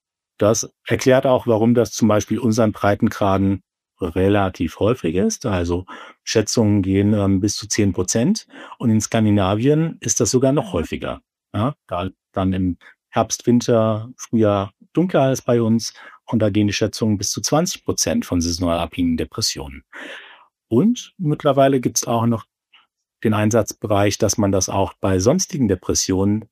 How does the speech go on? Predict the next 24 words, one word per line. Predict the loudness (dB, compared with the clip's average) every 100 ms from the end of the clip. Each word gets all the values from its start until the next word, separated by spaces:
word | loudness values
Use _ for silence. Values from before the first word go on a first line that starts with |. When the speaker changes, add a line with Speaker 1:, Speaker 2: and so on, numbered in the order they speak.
| -10
Speaker 1:
zusätzlich | -2 2 2 0 -2 -6
Speaker 2:
Mhm. | -4
Speaker 1:
einsetzt. | -4 -4 -6 -8 -12 _ _ -10
Also | -8 -6 -6
zusätzlich | -2 0 0 -2 -6 _ -8
zu | -2
einer | 2 0 -2 -12 _ _ -2
medikamentösen | 0 2 2 4 2 2
Behandlung | -2 -4 -6
beispielsweise. | -8 -8 -10 -10 -10 -12 -8
Speaker 2:
Okay, | -2 0
da |
ist | 0 0
ja | 2
der, | 4 2 0
die | -2 -2
Idee, | -2 -4 -2
denke | -2 -2 -4
ich | -2
mal, | -2
dass | -2 -2
man | -2
damit | 0 -2 -2
den, | -4 -4